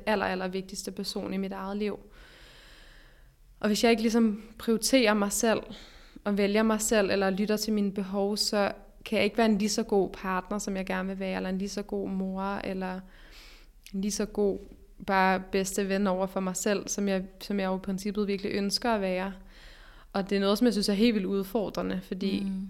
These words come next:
Speaker 1: det er meget nemmere for mig at give til andre, end at give til mig selv. Det ligger mig meget mere naturligt at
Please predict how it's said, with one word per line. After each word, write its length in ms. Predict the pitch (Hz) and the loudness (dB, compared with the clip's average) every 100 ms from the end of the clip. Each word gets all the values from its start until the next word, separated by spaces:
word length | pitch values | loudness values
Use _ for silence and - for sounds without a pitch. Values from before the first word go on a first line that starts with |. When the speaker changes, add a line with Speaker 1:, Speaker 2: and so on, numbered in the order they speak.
| - - - - | -12 -20 -20 -2
Speaker 1:
det 60 | |
er 40 | 202 | 2
meget 280 | 185 190 214 | 6 6 6
nemmere 240 | 185 185 | 2 0
for 120 | 190 | 0
mig 240 | 185 185 185 | -2 0 -2
at 80 | |
give 260 | 185 196 - | -2 -6 -8
til 140 | - | -6
andre, 340 | - 190 185 196 | -4 -4 -4 -4
end 80 | 196 | -6
at 100 | 196 | -6
give 140 | 202 | -8
til 160 | - 190 | -6 -6
mig 140 | 190 | -6
selv. 220 | 202 196 - - | -6 -6 -8 -10
Det 100 | 196 | -6
ligger 220 | 202 196 | -6 -4
mig 140 | 190 | -4
meget 220 | 190 190 202 | -2 0 0
mere 140 | 190 | 0
naturligt 720 | 196 190 - 214 - 196 208 - - | -4 -6 -2 -2 0 -4 -6 -14 -6
at 340 | 196 190 190 | -4 -4 -6